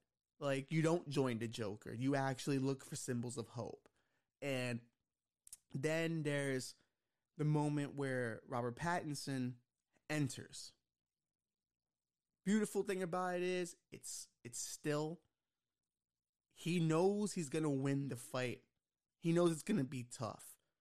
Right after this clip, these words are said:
but he knows he's gonna win. And he's just at the point where he's just like, "I don't have to freak out. I own the moment. I am fear." He, that, that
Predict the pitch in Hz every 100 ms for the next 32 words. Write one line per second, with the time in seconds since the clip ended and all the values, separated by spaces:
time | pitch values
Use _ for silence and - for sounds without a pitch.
0 | _ _ _ _ _ _ 170 147 160 151
1 | 139 135 120 104 117 107 - _ _ _
2 | _ _ _ 131 135 156 151 139 - 139
3 | 120 190 - 185 180 160 - 147 139 139
4 | - 139 120 139 139 - 139 - 127 -
5 | 127 123 196 160 170 165 160 - 131 123
6 | 120 117 117 123 - 139 139 147 143 139
7 | 123 117 117 123 - _ _ - 139 139
8 | 135 139 - - 127 123 - - _ _
9 | _ _ _ _ _ _ _ _ _ _
10 | _ _ _ _ _ _ _ - 175 180
11 | 180 175 - _ _ _ _ - 147 196
12 | 185 156 175